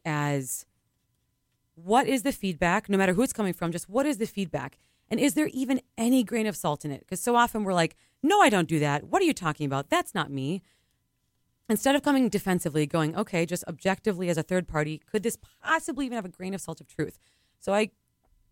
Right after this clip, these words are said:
looked at that and I said, "Yeah, um, gosh, I do kinda come across a little bit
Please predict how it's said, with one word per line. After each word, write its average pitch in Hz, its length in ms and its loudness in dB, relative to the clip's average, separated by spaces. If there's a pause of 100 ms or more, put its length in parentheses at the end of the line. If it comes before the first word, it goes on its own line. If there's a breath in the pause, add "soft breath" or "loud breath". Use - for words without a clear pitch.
(220)
looked 160 200 -4
at 160 60 -4
that 214 120 0
and 165 100 -4
I - 20 -4
said, 147 180 -10
"Yeah, 139 360 -8
um, 143 320 -16 (440)
gosh, 170 260 -20
I 165 80 -10
do 156 180 -8
kinda 143 200 -14
come 147 180 -16
across 139 320 -18
a - 40 -20
little 139 360 -8
bit 131 240 -8